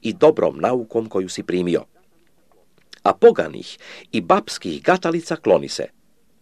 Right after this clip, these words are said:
a obučavaj se u pobožnosti. Jer tjelesno obučavanje malo je korisno,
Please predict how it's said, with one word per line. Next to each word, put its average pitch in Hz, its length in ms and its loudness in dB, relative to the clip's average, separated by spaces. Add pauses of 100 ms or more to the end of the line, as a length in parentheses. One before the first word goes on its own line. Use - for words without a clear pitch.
(440)
a 107 160 4
obučavaj 156 760 -2
se - 240 -6
u 113 80 -8
pobožnosti. - 720 -4 (600)
Jer 101 220 2
tjelesno 208 560 0
obučavanje 151 800 0
malo 123 360 0
je 62 140 -10
korisno, - 500 -6